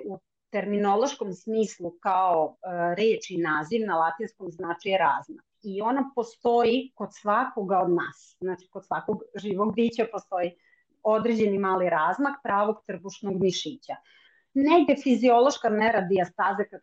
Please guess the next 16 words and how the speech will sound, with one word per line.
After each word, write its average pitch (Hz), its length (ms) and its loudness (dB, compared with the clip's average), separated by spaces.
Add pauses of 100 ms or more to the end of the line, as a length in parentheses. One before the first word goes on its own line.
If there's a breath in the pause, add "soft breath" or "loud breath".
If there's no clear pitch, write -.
kažemo 202 300 0
neka, 190 280 0 (160)
to 247 120 2
bi 208 120 2
značilo 214 380 0
najprirodniji 185 800 2
neki 165 340 -6
razmak, 233 540 2 (400)
je, 240 600 0
neka 233 300 0
istraživanja 226 760 -2
idu 202 420 -6 (280 soft breath)
od 202 360 4
ono, 214 340 6
e, - 220 -2 (380)
nula 202 800 4